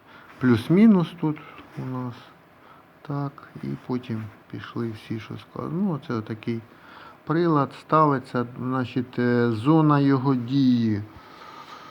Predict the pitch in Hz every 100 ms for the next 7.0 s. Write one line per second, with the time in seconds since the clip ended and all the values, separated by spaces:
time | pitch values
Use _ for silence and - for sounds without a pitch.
0 | - - - 117 156 143 139 - 143 139
1 | 131 127 147 160 185 175 156 - 139 -
2 | 143 131 - 135 131 131 127 127 120 120
3 | 120 120 117 113 110 117 107 - 120 113
4 | 107 113 104 - - _ 123 117 117 120
5 | 117 110 107 - _ - - - - -
6 | - 180 196 139 - - 127 135 139